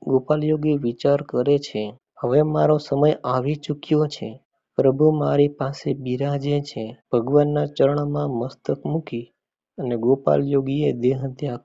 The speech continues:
કર્યો. યોગી પુરુષને શરીર છોડવું એ એમની પોતાની ઈચ્છાને આધીન હોય છે. એમને એમ લાગે છે કે અમારે આ દેહ ત્યાગ કરી દેવો છે, તો બિલકુલ સહજતાથી છોડી શકે.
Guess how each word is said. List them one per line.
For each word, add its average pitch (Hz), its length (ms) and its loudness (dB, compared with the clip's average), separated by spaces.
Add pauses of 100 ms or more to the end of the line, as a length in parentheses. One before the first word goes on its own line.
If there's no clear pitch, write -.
કર્યો. 113 520 -6 (240)
યોગી 135 360 4
પુરુષને 156 680 0
શરીર 143 440 2
છોડવું 147 680 2 (380)
એ 147 240 0
એમની 143 360 0
પોતાની 143 720 -4
ઈચ્છાને 135 560 -8
આધીન 135 580 -2
હોય 120 380 0
છે. 170 320 -8 (280)
એમને 156 440 0
એમ 165 260 0
લાગે 160 440 2
છે 160 220 -4
કે 113 340 -4 (200)
અમારે 151 420 2 (120)
આ 135 160 4
દેહ 143 360 0
ત્યાગ 139 360 -4 (100)
કરી 127 260 2
દેવો 120 400 2
છે, 107 400 -4 (240)
તો 147 140 6
બિલકુલ 147 600 4
સહજતાથી 139 1000 -2
છોડી 147 360 0
શકે. 131 420 -6